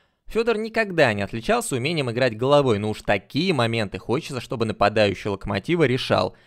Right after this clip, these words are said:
И подозреваю, его бы решил любой из трех других наших нападающих. Зелуиш, Лисакович и даже Эдер, забивший головой Зальцбургу. В первом тайме Локомотив имел множество шансов зайти в чужую штрафную,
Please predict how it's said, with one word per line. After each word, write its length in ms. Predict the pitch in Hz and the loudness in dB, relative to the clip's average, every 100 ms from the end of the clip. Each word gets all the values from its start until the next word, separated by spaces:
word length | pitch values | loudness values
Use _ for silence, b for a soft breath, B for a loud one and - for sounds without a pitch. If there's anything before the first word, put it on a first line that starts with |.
| b b b | b b b
И 80 | 254 | 0
подозреваю, 680 | 254 214 170 160 151 220 202 | 2 4 2 4 4 4 2
его 220 | 139 180 | 2 2
бы 100 | 233 | 0
решил 380 | 165 143 180 196 190 | 0 -2 -2 -2 -4
любой 520 | 180 175 117 117 110 | -4 -2 2 2 2
из 220 | 120 107 | -2 -4
трех 280 | - 170 151 | 2 2 2
других 360 | 117 110 131 | -2 -2 -4
наших 280 | 113 110 - | -4 -6 -6
нападающих. 680 | 120 - 117 104 101 - - b b | -4 0 0 0 -2 -6 -14 b b
Зелуиш, 640 | 151 233 233 208 196 - | 2 2 4 0 -4 -6
Лисакович 640 | 127 135 120 113 202 175 123 | -4 0 0 2 0 0 0
и 40 | |
даже 340 | 120 131 131 - | 2 2 0 0
Эдер, 440 | 131 110 110 98 b b | -2 2 0 0 b b
забивший 480 | 117 107 120 170 135 | 0 0 0 -4 -4
головой 380 | 110 107 110 107 | 2 4 4 2
Зальцбургу. 640 | 107 98 92 101 104 120 - _ - | 2 0 0 -6 -6 -10 -14 _ -18
В 120 | - | -6
первом 300 | 143 135 139 | 0 0 0
тайме 300 | 139 262 269 | -2 -2 0
Локомотив 520 | 208 165 170 202 240 | -2 0 -2 -2 -4
имел 220 | 196 190 185 | -2 0 0
множество 640 | 175 202 170 104 - 101 | 2 2 2 0 -6 -6
шансов 400 | - 156 220 190 | 0 0 0 -2
зайти 320 | 110 104 - | -2 0 -4
в 60 | - | -6
чужую 320 | 135 110 110 | -6 -4 -4
штрафную, 600 | - 120 127 139 110 | 0 0 2 0 -2